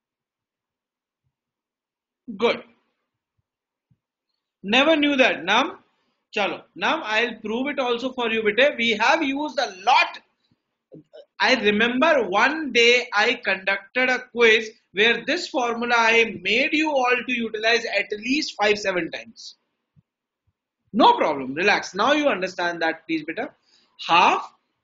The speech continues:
M V square is there, na? If I multiply it and divide by M,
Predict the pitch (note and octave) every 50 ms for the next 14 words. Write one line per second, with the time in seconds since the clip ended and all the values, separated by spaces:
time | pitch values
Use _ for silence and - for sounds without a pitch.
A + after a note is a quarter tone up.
0 | _ _ _ _ - G3 G#3+ A#3+ B3 B3+ B3 - G#3+ F#3+ E3+ F#3+ B3+ D4 D4+ C#4
1 | - - B3+ B3 A#3+ A3+ G#3+ F#3+ E3+ D#3+ F3+ E3+ E3+ E3 B3 E4+ - - _ _
2 | _ _ - G3 F3+ - C4 C4+ B3+ A3+ G3 F#3 G3 G3+ F#3+ - B3 - - C4+
3 | C4+ C#4 C#4+ C#4 C#4 C#4 C4 A#3+ A3 G#3+ G3+ G3+ A3 A3+ G#3+ G#3 A3 G#3+ - -
4 | F3 E3 E3+ G#3 B3 -